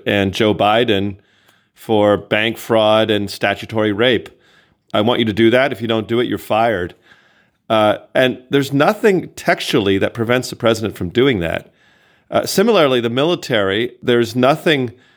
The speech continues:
that prevents Trump from, or a president, from deploying active military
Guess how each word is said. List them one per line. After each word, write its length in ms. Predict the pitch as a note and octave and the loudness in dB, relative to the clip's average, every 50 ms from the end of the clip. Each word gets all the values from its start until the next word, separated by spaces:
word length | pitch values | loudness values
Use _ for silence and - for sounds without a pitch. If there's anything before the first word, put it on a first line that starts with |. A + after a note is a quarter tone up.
| _ _ _ _ _ _ | _ _ _ _ _ _
that 180 | B2+ A#2+ - - | -2 0 0 0
prevents 600 | B2 A2+ G2+ A#2+ A#2 A#2+ B2 A#2 - - - - - _ | -2 0 0 2 2 2 0 -2 -4 -10 -12 -12 -16 _
Trump 400 | - - - D3+ D3 C3+ B2 - | -16 -2 0 2 2 2 0 -6
from, 480 | - - A#2+ G#2+ G2+ G2+ G2 F#2+ - _ _ _ | -6 -4 -2 -2 -2 -2 -6 -8 -12 _ _ _
or 140 | - A2+ A#2 | 0 0 0
a 60 | C3 | 0
president, 580 | - - D3+ D3 C#3 G#2+ G#2+ F2+ F#2+ F#2+ F#2 - _ _ _ _ _ _ _ _ | 0 0 0 0 0 0 -2 -4 -6 -6 -8 -12 _ _ _ _ _ _ _ _
from 220 | _ - C3 A#2 A2 | _ -6 -4 -2 -2
deploying 540 | A#2+ G2+ - A#2+ C3 B2+ B2 A#2+ A2+ A2+ - | -4 -4 -2 -2 0 2 2 2 0 -2 -2
active 520 | B2+ A#2+ B2 B2 - - C3 A2+ G2 G2+ | -2 -2 -2 -2 -2 -2 -2 -2 -2 -2
military 880 | A2 A2 A#2 B2+ C3 B2 - - - A2+ G2+ F#2 F#2 F#2 F#2 F#2+ F#2+ | 0 0 2 2 2 0 -2 0 -2 0 0 2 2 2 0 -2 -4